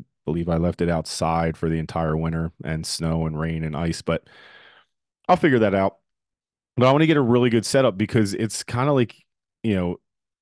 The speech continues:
it's, it's kind of invisible when you have a cart like that because you have some people with umbrellas, you have some people with different things, and, and, and I'm, I really wanna try to get better video, better, and I,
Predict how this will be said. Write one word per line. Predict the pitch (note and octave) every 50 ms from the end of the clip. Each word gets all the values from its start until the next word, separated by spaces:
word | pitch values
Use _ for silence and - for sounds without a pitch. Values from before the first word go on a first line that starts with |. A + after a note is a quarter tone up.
| _ _ _ _ -
it's, | G2+ G2 - -
it's | - G2+ G#2 - -
kind | - - A#2+ B2 C3+
of | B2
invisible | A2 G2+ F#2+ F#2+ A2+ A#2 B2 G#2+ F#2 F2+ E2+
when | E2+ E2+
you | F2 F2
have | E2+ G2 E2
a | E2+
cart | - - - G#2 G2 -
like | E2 E2 D#2+ -
that | D#2+ D#2 -
because | F#2+ F#2 A2+ G#2+
you | G#2+
have | A2+ G#2
some | - - A2+ G#2
people | F#2+ - F#2+ E2 - D#2+
with | D#2 -
umbrellas, | E2 D#2+ D#2+ E2 A#2+ C#3 D3 C#3 C3+ C3 G#2+
you | G2+
have | F2+ E2
some | - - F#2+ F2
people | E2+ - F#2+ E2 - E2 D#2+
with | D#2+ D#2+ D#2+ - - _ _ _ _ _ _ _ _ _ _ _ _ -
different | - D#3 C3+ D3 C3 A#2
things, | - A#2+ A#2 A2+ A#2 A#2 A#2 A2+ A2 F#2+
and, | G2 F#2+ F#2 F#2 F2+ F2 E2 _ _ -
and, | F#2+ F#2 F#2 F2+ F2+ F2+ F2 E2 - _ _ -
and | - G2+ G2+
I'm, | G2+ G#2+ G2+ -
I | D#2+ A2
really | A2+ A2+ B2+ C#3 C#3+ C#3+
wanna | C3+ C3 B2+ A2+
try | - B2+ A2
to | G#2 G2+
get | G2 G2 E2
better | F#2+ F#2 F2 F2+
video, | E2+ E2 F#2 F2+ F2+ F2 F2 E2+
better, | D#2 F#2 F2+ E2+ F2 F2 F2 E2+ E2 - - -
and | E2+ E2+ F2+ F2 D#2+ _ - -
I, | F2